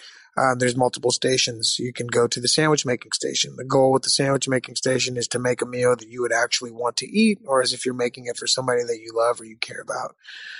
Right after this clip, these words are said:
There's an inspiration station or a love note station, is, which is where all the stationery is, where, it's where all the brown paper bags are, it's where all the index cards are, and it's where people are,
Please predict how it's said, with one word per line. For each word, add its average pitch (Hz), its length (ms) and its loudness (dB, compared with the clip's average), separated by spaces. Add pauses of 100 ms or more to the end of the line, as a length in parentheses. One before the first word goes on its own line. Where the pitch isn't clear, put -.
(180)
There's 127 180 4
an 131 160 -2
inspiration 135 640 4
station 120 500 2
or 113 140 2
a 113 40 2
love 120 220 4
note 117 220 0
station, 113 420 0
is, 110 180 -10
which 113 280 -4
is 113 120 -10
where 120 220 2
all 120 80 4
the - 80 -4
stationery 135 720 2
is, 120 240 0
where, 123 80 -8
it's 123 160 0
where 127 160 4
all 120 80 2
the 123 160 2
brown 123 320 0
paper 127 260 -6
bags 117 380 -2
are, 123 180 0
it's 123 160 -4
where 120 140 -2
all 110 80 -4
the 113 160 -14
index 113 320 -4
cards 107 320 -4
are, 104 220 4
and 104 100 -6
it's 104 180 -10
where 110 180 -2
people 117 380 -8
are, 107 380 2